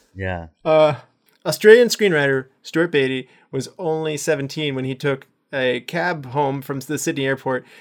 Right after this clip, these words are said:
Speaker 2: and it was on that ride that he had this idea of a homicidal maniac sitting in the back of a cab with the driver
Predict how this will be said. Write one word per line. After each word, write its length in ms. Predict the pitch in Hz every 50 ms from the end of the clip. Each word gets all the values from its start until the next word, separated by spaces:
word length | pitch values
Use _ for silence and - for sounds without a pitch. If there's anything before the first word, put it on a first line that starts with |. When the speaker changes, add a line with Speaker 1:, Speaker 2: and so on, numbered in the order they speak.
| - - -
Speaker 2:
and 80 | 143 143
it 40 |
was 100 | 143 131
on 140 | 165 175 180
that 140 | 180 180 165
ride 360 | 175 196 202 160 - - - _ _ _ _
that 120 | - 131
he 100 | 165 180
had 420 | 180 180 180 175 175 170 165 151 143
this 140 | 147 147 -
idea 400 | 151 156 147 135 147 170 170 147
of 60 | 123
a 40 | 123
homicidal 680 | 120 - - 156 160 170 156 143 - 156 151 151 143 135
maniac 480 | 131 131 131 135 131 117 107 107 110
sitting 400 | - - 143 131 127 127 127 123 -
in 100 | 160 147
the 80 | 131 120
back 340 | 120 131 127 120 127 131 -
of 140 | 120 117
a 40 | 123
cab 520 | - - - 135 127 120 110 87 82 - _ - - - -
with 100 | - 139
the 80 | 123 139
driver 640 | 120 131 147 147 156 160 147 131 127 127 127 123